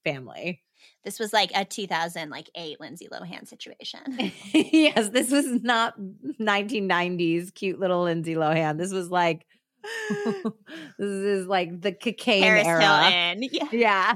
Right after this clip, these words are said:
Speaker 1: <laughs> That's exactly what it was, because both parents abused alcohol and drugs, and they fought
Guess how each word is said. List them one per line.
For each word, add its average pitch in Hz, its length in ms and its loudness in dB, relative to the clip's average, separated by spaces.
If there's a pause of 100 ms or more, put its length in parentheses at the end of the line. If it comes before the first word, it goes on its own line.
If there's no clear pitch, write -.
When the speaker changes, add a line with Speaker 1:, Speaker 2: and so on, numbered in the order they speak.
(120)
Speaker 1:
<laughs> 254 840 -4 (1600)
That's 165 300 -12
exactly 185 800 -2
what 170 140 2
it 165 80 -6
was, 180 400 2 (400)
because 208 800 2
both 180 580 -2
parents 208 460 -2
abused 170 400 -6
alcohol 151 460 -4
and 147 100 -10
drugs, 165 500 -4
and 160 160 -10
they 151 220 -10
fought 139 340 -12